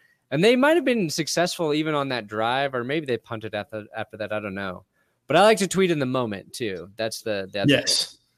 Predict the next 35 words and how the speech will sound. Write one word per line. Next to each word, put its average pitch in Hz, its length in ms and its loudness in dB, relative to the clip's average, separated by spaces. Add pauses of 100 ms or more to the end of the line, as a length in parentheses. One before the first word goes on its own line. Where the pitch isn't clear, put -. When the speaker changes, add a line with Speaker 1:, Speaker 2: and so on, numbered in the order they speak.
(260)
Speaker 1:
Always 190 600 6
remember, 165 600 -2
I'm 143 260 -2
going 147 280 -4
to 139 180 -8
react 127 460 -2
as 110 200 -6
hardly 139 720 -6
as 123 120 -8
I 120 120 -2
can 110 320 -6
to 104 100 -12
the 101 80 -12
moment. 98 500 -12
<laughs> - 340 -16 (720)
Um, 104 600 -2 (680)
Speaker 2:
As 135 240 2
you 131 60 2
should. 123 360 2 (380)
Speaker 1:
the 165 200 4
other 277 220 8
thing 190 420 2
to 185 120 -4
keep 175 180 -2
in 156 120 0
mind 143 340 -2
is 143 220 2
some 151 220 -2
of 151 60 -4
these, 135 460 -4 (640)
uh, 139 320 -2 (100)
well, 156 280 0
for 165 120 -4
Daniel 185 360 2
Jones, 185 520 0